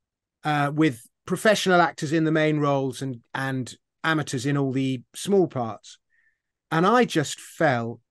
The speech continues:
totally head, head over heels in love with it.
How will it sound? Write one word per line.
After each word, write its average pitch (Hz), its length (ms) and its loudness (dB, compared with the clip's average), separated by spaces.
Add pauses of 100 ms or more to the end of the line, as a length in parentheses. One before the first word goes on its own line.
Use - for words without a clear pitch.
(280)
totally 190 520 2
head, 147 300 0 (300)
head 156 220 0
over 147 200 2
heels 135 340 -2
in 131 140 -2
love 127 220 -4
with 107 140 -12
it. 101 120 -16